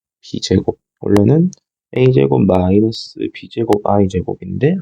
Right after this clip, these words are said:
I 제곱 마이너스 일이니까 얘가 십삼이라는 거고요. 실수 부분 이라는 거 알았으니까 B제곱은 구, 그럼 B가 될 수 있는 거는 플러스 마이너스 삼이겠지.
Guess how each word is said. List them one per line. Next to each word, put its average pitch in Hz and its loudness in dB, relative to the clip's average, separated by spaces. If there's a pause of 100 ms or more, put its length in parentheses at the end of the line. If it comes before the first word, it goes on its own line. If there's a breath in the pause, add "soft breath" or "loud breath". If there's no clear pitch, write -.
I 95 -2
제곱 95 0
마이너스 87 -4
일이니까 113 -4 (580)
얘가 123 0
십삼이라는 101 0
거고요. 95 -4 (440)
실수 131 -4
부분 117 0
이라는 92 -2
거 92 -2
알았으니까 - -10 (480)
B제곱은 127 2 (140)
구, - -20 (280)
그럼 - -18
B가 95 -6
될 87 4
수 - -4
있는 95 -2
거는 156 -8
플러스 - -12
마이너스 - -4
삼이겠지. - -4